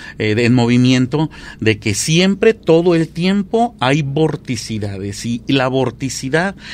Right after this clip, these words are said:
no es otra cosa más que giros, unos muy pequeños, otros muy grandes, pero siempre, todo el tiempo, hay giros. Entonces, alrededor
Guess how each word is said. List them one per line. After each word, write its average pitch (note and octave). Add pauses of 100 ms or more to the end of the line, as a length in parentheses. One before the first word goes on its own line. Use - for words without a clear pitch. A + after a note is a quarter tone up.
(140)
no C3
es C#3+
otra C#3+
cosa C#3
más A2+
que F#2+
giros, B2+ (220)
unos G3+
muy G3
pequeños, G#3
otros B2+
muy D3+
grandes, D3+ (260)
pero A#2+
siempre, G#3
todo D#3+
el D3
tiempo, F#3
hay C#3+ (280)
giros. B2+ (200)
Entonces, B2+
alrededor A2+